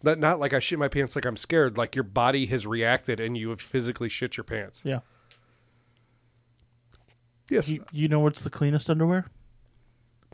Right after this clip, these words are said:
Speaker 2: No underwear.
Speaker 1: Hmm.
Speaker 2: Mm-hmm.
Speaker 1: That's horrific.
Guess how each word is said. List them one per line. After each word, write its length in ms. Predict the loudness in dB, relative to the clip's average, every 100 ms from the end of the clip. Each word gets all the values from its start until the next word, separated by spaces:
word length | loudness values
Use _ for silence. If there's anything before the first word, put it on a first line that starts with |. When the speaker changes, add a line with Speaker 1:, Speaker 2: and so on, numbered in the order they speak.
| -10
Speaker 2:
No 280 | 0 0 2
underwear. 400 | -2 -4 -4 -8 _ _ _ _ _ _ _ _ _ _ -18
Speaker 1:
Hmm. 180 | -14 -14 -18 _ _ _ _
Speaker 2:
Mm-hmm. 260 | -10 -8 -8 -10 -16 -20 _ _ _ _ _ _ _ _ _ _ _ _ _ _ _ _ _ _ _ _ _ _ _ _ -16
Speaker 1:
That's 180 | -14
horrific. 340 | -12 -14 -14